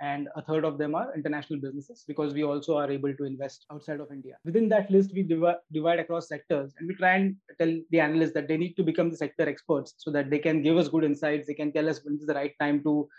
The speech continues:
invest in something, when is the right time to hold or sell something. And that's what informs the investment team's decision about, uh,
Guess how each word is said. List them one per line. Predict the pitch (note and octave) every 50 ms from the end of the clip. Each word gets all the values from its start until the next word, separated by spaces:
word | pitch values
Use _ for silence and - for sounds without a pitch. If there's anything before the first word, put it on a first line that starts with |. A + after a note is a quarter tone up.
| - _ -
invest | C#3+ D3 D3 D#3+ D#3+ D#3+
in | E3 D#3
something, | - D#3 D3 D3+ C#3+ D3+ D3+ D3+ D3+ D3+ D3 C#3+ -
when | - D3
is | D3
the | D3+ C#3
right | C#3 C#3 C#3
time | - D3+ D3 D3
to | C#3+ C#3+
hold | B2+ C#3+ D3 D3 C#3+
or | C#3+ C#3
sell | C#3 - C#3+ C#3+ C#3+
something. | - C3+ C3+ - C#3 C3 C3 _ _ _ _ _ _ -
And | D3+ D#3 D3+
that's | F3+ F#3+ F#3+ - - - _ -
what | E3 E3+ E3
informs | E3 D#3+ D#3+ - E3+ F3 F3+ E3+
the | D#3 F3
investment | D#3+ D#3 D#3 D#3+ D#3 - E3+ E3+ E3 E3
team's | E3 D#3+ D3 C#3
decision | D3 C#3 - E3 E3 F3 C#3+ C3 - _ _ _ _ _ -
about, | C#3+ C#3 D3 D3+ D3 D3 C#3+ C#3+ - - C#3+
uh, | C3+ C3 C3 C3